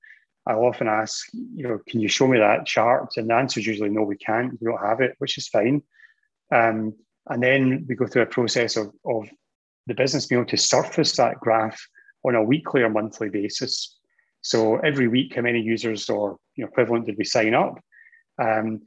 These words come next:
after a few weeks, how's that graph going? Uh, as we add things to the product or try new marketing techniques and so on and so forth, is the graph,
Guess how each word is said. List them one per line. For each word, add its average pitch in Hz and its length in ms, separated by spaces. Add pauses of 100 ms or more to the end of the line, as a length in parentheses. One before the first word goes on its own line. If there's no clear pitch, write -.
(120)
after 131 340
a - 40
few 123 180
weeks, 135 260
how's 123 220
that 113 220
graph 120 420
going? 135 420 (480)
Uh, 107 460 (380)
as 117 140
we 123 140
add 123 260
things 123 320
to - 60
the 107 80
product 135 580
or 104 220
try 113 260
new 113 160
marketing 123 460
techniques 135 480
and 113 100
so 120 120
on 117 60
and 107 80
so - 120
forth, 139 320 (380)
is - 180
the 117 100
graph, 123 480